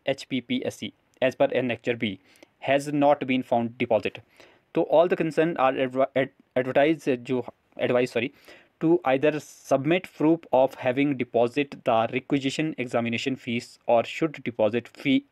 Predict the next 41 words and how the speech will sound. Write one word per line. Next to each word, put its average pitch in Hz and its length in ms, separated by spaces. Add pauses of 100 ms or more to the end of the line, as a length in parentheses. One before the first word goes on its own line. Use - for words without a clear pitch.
(220)
within 156 300 (240)
seven 135 440
days 139 320
latest 123 440
by 110 240 (400)
थर्टी 139 120
फर्स्ट 156 340 (160)
एट 139 380
अगस्त 135 400
यानी 123 220
कि 143 120 (500)
टू 139 80
थाउजेंड 117 340
ट्वेंटी 110 280
थ्री। 107 220 (460)
तो 151 180
इकतीस 160 460
अगस्त 131 320
दो 120 80
हज़ार 117 140
तेईस 113 220
से 117 80
पहले 110 340
आपको - 240
जो 104 120
फीस - 280
है 120 60
ये 110 140
डिपॉजिट 101 340
करनी 127 180
होगी। 123 140
The 131 100
portal 139 320
for 143 240
deposit, 127 360 (480)
depositing 135 680 (320)
of 135 320
fees 160 320
will 127 260
be 123 100 (140)
remain 131 420